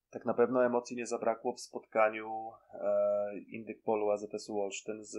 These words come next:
Oniko Warszawa w hali Urania, jak to na stronie Plus Ligi określono, legendarnej hali Urania. Nie będę ukrywał, że emocji w tym spotkaniu nie brakowało. E, pierwszy set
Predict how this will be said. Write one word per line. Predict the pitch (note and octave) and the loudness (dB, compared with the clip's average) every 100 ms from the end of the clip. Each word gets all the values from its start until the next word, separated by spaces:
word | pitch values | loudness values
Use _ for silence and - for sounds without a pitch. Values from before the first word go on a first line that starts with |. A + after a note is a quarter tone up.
| G#2+ G#2 | -2 0
Oniko | C#3 - G2 | -4 0 0
Warszawa | F#2+ - F2+ F2+ F2+ - _ _ _ _ | 0 -2 -2 2 0 0 _ _ _ _
w | F2 F#2+ F#2+ - | -10 -6 -6 4
hali | A2 G2+ | 4 4
Urania, | G2+ G2+ F#2+ F#2 F#2 F#2 - | 0 6 6 4 -2 -4 -2
jak | G2+ F#2+ | -4 -2
to | - | 0
na | G2 | 0
stronie | F#2+ G#2+ G2+ | 0 -4 -4
Plus | - G2 - | -6 -12 -10
Ligi | G2+ G2+ | -10 -4
określono, | F#2+ G#2 F#2+ G2 F#2+ | -4 -4 -6 -4 0
legendarnej | G#2+ B2 G#2+ G2+ F#2+ F2+ F2+ F2 F2+ | 6 8 6 2 4 4 2 -8 -10
hali | - F#2 F2 F2+ | -6 -6 -6 -10
Urania. | F#2 F2 F2 F2+ G#2 _ - | -6 -6 -8 -8 -10 _ -14
Nie | B2 B2 | -6 2
będę | B2+ B2+ B2 | 2 2 0
ukrywał, | A#2+ - A2 G#2 A#2 B2 | -2 -2 -2 4 2 2
że | A2+ A2+ A2+ A#2 A#2 A#2 _ _ | -2 0 2 2 0 -4 _ _
emocji | A2+ A#2 B2 B2+ - - | -4 6 6 6 -8 -10
w | |
tym | - A#2 | -6 -6
spotkaniu | - A#2 - A#2+ A2+ A2 | -4 -8 0 2 2 0
nie | G#2+ | -2
brakowało. | G#2 G#2 A2 G2 F2 F2+ G#2 _ _ _ _ _ - | 0 0 2 4 4 2 -4 _ _ _ _ _ -8
E, | - F#2+ F#2+ | -2 -2 -4
pierwszy | - A2+ A2+ - A2+ | -2 -2 0 -2 -4
set | - A2+ A2 | 2 4 4